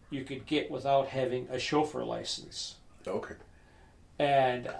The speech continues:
Speaker 1: I was fortunate the day before I left, I had a truck driver in,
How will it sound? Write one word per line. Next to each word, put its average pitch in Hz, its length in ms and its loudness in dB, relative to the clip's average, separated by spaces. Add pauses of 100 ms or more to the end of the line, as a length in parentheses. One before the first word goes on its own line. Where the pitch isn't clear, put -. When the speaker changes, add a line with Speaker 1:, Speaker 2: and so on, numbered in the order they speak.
(240)
Speaker 1:
I 143 140 2
was 135 200 -4
fortunate 135 600 -4
the 131 80 -4
day 123 160 4
before 131 340 2
I 131 40 4
left, 147 220 4
I 127 100 2
had 127 120 0
a 117 80 -4
truck - 340 0
driver 110 360 0 (120)
in, 107 180 -8